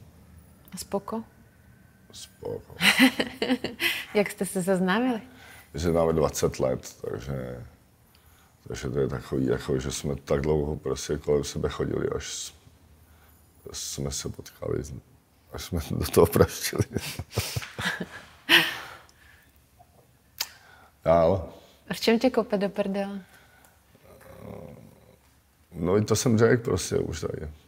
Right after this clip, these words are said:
Speaker 2: Já jsem lenivej prostě a tak.
Speaker 1: Po-, poličku pověsit nebo peníze vydělat?
Speaker 2: Ne, <laughs> spíš,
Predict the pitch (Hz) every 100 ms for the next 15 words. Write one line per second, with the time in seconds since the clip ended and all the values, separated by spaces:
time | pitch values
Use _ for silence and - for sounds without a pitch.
0 | - _ - 117 120 92 92 98 101 98
1 | 92 92 - - - - - 95 - -
2 | - - - - 208 233 - 277 269 277
3 | 269 269 262 254 220 202 214 185 175 -
4 | 202 196 180 180 175 175 175 165 - -
5 | - - - 71 76 82 92 120 71 65
6 | - - - 302 - - - 95 - -